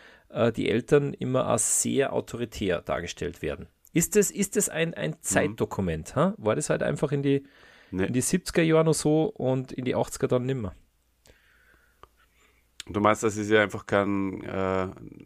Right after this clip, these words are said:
Speaker 2: nicht die Mühe gemacht haben, quasi bei der neuen Hörspielversion das, äh, umzuändern, obwohl eigentlich der, der Zeitgeist schon anderer gewesen wäre?
Speaker 1: Ja, genau. Weil, äh,
Speaker 2: Mhm.
Speaker 1: das
Speaker 2: Ja, sicher.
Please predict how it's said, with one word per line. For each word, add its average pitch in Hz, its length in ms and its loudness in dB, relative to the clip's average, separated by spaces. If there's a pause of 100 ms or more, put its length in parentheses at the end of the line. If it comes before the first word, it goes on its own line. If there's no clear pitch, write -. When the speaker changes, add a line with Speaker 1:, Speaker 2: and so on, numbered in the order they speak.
Speaker 2:
nicht 101 320 -6
die 107 60 0
Mühe 110 240 4
gemacht 107 300 -2
haben, 107 100 -2
quasi 98 440 0
bei 98 200 -2
der 101 320 2 (380)
neuen 101 420 6
Hörspielversion 107 840 0
das, 98 200 -6
äh, 90 40 -4
umzuändern, 110 920 -2
obwohl 98 400 -2
eigentlich 104 460 0
der, 98 300 0
der 98 280 -2 (180)
Zeitgeist - 540 2
schon 92 120 -2
anderer 90 300 -6
gewesen 80 320 -10
wäre? 80 260 -12 (380)
Speaker 1:
Ja, 117 280 4
genau. 151 320 2 (840)
Weil, 101 400 4
äh, - 120 -12
Speaker 2:
Mhm. 98 260 4
Speaker 1:
das 107 160 -2
Speaker 2:
Ja, 98 400 -2
sicher. - 360 -4